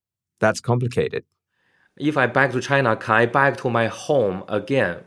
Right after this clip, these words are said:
Speaker 2: W-, my, this home, I'm, I'm talk-, I'm talking about Ukraine because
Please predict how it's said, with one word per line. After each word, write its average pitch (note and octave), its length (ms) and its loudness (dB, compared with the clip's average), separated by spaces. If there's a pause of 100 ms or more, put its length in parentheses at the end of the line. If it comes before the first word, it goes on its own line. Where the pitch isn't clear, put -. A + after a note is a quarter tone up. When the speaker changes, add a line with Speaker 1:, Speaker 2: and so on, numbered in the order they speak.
Speaker 2:
W-, G2 220 -14 (100)
my, A2 340 -2
this B2 240 -4
home, G#2+ 340 0
I'm, G2+ 360 -4 (420)
I'm G#2+ 160 -4
talk-, A2+ 340 -2
I'm G#2+ 160 -6
talking A#2 300 -2
about G2+ 420 0 (120)
Ukraine G2 500 -4
because G#2 380 -2